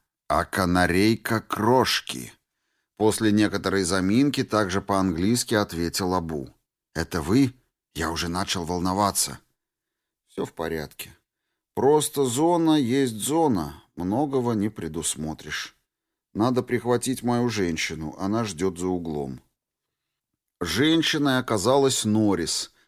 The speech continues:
оставшаяся ждать дезертира и караулить оружие и снаряжение обоих. Оружие секьюрити в мгновение ока у неё отобрали и спрятали в багажник,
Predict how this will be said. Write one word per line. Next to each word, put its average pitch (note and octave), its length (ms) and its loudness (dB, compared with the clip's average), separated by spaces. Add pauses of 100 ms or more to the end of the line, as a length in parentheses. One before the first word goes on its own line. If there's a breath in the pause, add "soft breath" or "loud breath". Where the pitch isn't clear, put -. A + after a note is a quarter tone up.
(140)
оставшаяся G#2+ 840 0
ждать F2+ 360 0
дезертира F2+ 760 -2
и - 160 -6
караулить F#2+ 640 0
оружие B2+ 540 0
и - 120 -6
снаряжение F2+ 800 -2
обоих. C#2 580 -8 (720)
Оружие E3+ 520 4
секьюрити D3+ 720 0
в C3+ 120 0
мгновение A2 720 2
ока C#3 320 2
у A#2 140 2
неё G#2+ 280 2
отобрали G2 680 2
и F2+ 140 -6
спрятали C3 540 0
в A2+ 100 -2
багажник, D2+ 760 -4